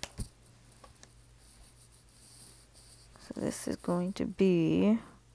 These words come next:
about here. Then negative one, seven point seven repeating. It's gonna be about here.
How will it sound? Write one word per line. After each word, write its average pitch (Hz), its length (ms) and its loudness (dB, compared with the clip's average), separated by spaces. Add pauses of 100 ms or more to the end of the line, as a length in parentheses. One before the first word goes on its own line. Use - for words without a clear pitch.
(2250)
about - 200 -4
here. 196 580 -2 (920)
Then 165 300 0 (120)
negative 165 460 -2
one, 180 500 4
seven 160 400 -2
point - 260 -4
seven - 280 0
repeating. 190 600 0 (600)
It's - 80 -20
gonna 175 160 -4
be 165 80 0
about - 220 -2
here. 196 680 4